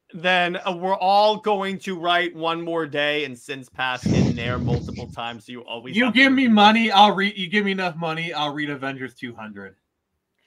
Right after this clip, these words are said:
Speaker 1: No, that, that has to be <laughs> for Nick's. But anyway, so here's my thing. Let's say this is true. I always tr-, treat this until it's true,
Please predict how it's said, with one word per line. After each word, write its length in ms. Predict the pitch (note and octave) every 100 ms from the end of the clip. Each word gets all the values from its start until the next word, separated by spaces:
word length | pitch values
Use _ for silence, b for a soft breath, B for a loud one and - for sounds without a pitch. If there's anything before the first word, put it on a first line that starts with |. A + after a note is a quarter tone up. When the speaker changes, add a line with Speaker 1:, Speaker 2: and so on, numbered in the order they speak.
| b b
Speaker 1:
No, 260 | A3 A#3 A#3
that, 220 | A#3 A3
that 180 | A3 G#3
has 180 | A3 G3
to 60 |
be 120 | G3+
<laughs> 20 | F3+
for 480 | - - A3 F#3+
Nick's. 400 | D#3 D3+ A#2 _ _ _
But 120 | - G#3+
anyway, 360 | A#3 G3+ C3 _ _ _ _
so 440 | A3 G#3+ E3+ - _ _ _ _ _ _ _ _ _ _ _ _
here's 520 | _ - B3 D#4 D4+
my 260 | G#3+ A#3 G#3
thing. 340 | _ G#3 D3+
Let's 220 | F3 B3
say 160 | - D4
this 220 | D4 -
is 100 | C4+
true. 300 | - C4 G3
I 120 | C#3
always 260 | E3+ A3+ A#3+
tr-, 200 | - B3+
treat 300 | - - B3
this 180 | C#4 -
until 280 | A#3+ A3 G#3+
it's 120 | -
true, 480 | _ A#3+ C4 B3+